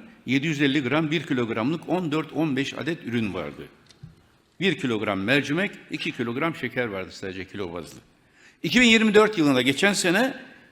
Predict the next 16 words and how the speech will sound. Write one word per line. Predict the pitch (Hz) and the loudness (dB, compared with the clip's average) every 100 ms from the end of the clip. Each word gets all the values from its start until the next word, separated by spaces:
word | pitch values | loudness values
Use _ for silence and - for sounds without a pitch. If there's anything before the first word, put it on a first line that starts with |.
| _ | _
koliler | - 196 190 143 220 | 2 4 6 4 2
iki | - 160 - | 0 -6 -4
yüz | 185 139 | -2 0
elli | 147 170 175 | 0 0 0
beş | 165 160 117 | 2 2 -4
yüz | 101 | -6
bandına | 95 92 90 95 | -6 -6 -6 -6
çıktı. | - - | -8 -4
En | 170 175 | -2 0
düşüğü | 117 127 110 | -2 -4 -4
iki | 117 | -6
yüz | 107 | -4
elli, | 139 | -2
en | 165 | 2
yükseği | 131 104 - 101 80 | 2 0 -4 -4 0
beş. | 180 208 - - | 0 0 -4 -10